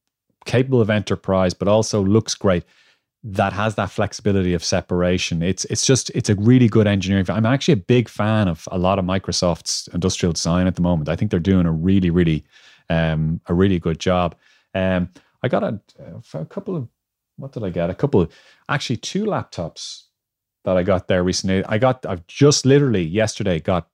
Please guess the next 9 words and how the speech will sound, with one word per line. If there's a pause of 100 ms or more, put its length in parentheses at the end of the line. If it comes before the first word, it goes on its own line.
Samsung's
new
Ion
S, (880)
which
is
a
little
lightweight